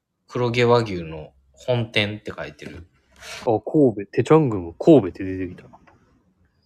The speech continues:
Speaker 1: で、その、神戸牛を、ちょっとね、ランチ、ランチタイムがね、安かったんよ。千三百円ぐらいかな。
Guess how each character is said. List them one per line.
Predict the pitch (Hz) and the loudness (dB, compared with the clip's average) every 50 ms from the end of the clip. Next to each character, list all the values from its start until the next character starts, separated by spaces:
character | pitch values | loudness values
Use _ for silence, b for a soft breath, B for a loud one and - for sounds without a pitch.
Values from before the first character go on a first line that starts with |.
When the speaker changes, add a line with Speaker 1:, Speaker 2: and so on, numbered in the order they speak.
| _ _ _ _ _ _ _ _ _ _ _ _ _ _ _ _ _ _ _ _ _ - - - _ _ _ _ _ _ _ _ - | _ _ _ _ _ _ _ _ _ _ _ _ _ _ _ _ _ _ _ _ _ -20 -20 -20 _ _ _ _ _ _ _ _ -6
Speaker 1:
で、 | - 139 | -6 -6
そ | - - - 151 143 | -4 -2 -2 0 0
の、 | 143 139 131 127 127 - - _ _ _ _ _ | 0 0 0 -2 -4 -6 -12 _ _ _ _ _
神 | - - 160 160 156 156 175 175 | 0 4 6 6 6 8 6 6
戸 | |
牛 | 170 170 120 110 | 4 4 0 0
を、 | 98 90 85 80 78 71 - _ _ _ | 0 -2 -2 -4 -6 -8 -12 _ _ _
ち | - - | -16 -12
ょ | - | -8
っ | |
と | - 98 | -8 -6
ね、 | 98 95 92 90 | -6 -6 -4 2
ラ | 113 156 175 | 4 4 6
ン | 180 175 175 | 4 4 0
チ、 | - - 139 | -2 0 4
ラ | 180 208 | 4 4
ン | 208 196 | 4 4
チ | - - - - | 0 -4 -4 0
タ | - 202 | 0 2
イ | 190 170 | 2 2
ム | 135 113 101 95 | 2 0 -2 -2
が | 92 90 | -4 -4
ね、 | 87 87 80 76 | -4 -6 -8 -6
安 | 85 123 123 - | -4 -4 -2 -2
か | - 127 | -2 -4
っ | - - | -2 -2
た | 87 82 | -4 -8
ん | 80 | -8
よ。 | 76 73 - _ _ | -10 -14 -18 _ _
千 | - - - - 110 107 107 110 117 120 120 120 120 120 123 120 - _ _ _ _ _ _ - | -16 -10 -4 -2 0 0 2 0 0 -2 -4 -4 -4 -6 -8 -10 -12 _ _ _ _ _ _ -16
三 | - - 104 101 98 95 | -10 -6 -6 -4 -4 -4
百 | 98 95 - | -6 -6 -6
円 | 107 113 | -6 -6
ぐ | 127 | -6
ら | 123 101 | -8 -8
い | 92 | -8
か | - | -10
な。 | - - | -16 -20